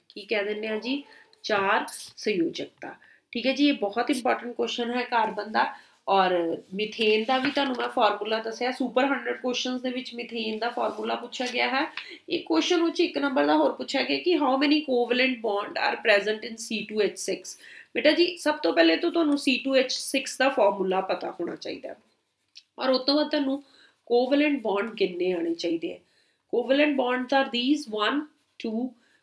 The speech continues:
three, which are formed by sharing, four, five, six, seven।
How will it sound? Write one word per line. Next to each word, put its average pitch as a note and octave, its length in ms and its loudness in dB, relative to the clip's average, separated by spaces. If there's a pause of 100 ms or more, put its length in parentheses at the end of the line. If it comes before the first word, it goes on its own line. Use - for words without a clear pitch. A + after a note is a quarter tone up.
(140)
three, B3 240 -2
which B3 200 2
are D4+ 120 6
formed B3 260 0
by C#4 140 4
sharing, G#3 420 2 (520)
four, A#3 420 2 (340)
five, G#3 320 6 (340)
six, A3+ 380 2
seven। F3+ 380 -2